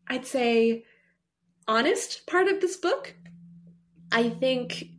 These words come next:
Nena's experience specifically in her family struggling with the patriarchy, <laughs> as we all do, um, but struggling with a very specific kind of, uh, Mexican machismo and Mexican <laughs> patriarchy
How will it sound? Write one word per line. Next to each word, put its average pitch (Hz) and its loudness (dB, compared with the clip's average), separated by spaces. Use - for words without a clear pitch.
Nena's 277 2
experience 285 0
specifically 277 -2
in 254 0
her 262 0
family 247 0
struggling 220 0
with 196 2
the 214 2
patriarchy, 190 0
<laughs> - -14
as 220 2
we 233 0
all 226 2
do, 180 -2
um, 240 2
but 262 2
struggling 262 2
with 240 2
a 226 2
very 240 2
specific 233 -2
kind 220 0
of, 190 2
uh, 185 2
Mexican 208 -2
machismo 190 0
and 190 0
Mexican 208 0
<laughs> - -20
patriarchy 202 2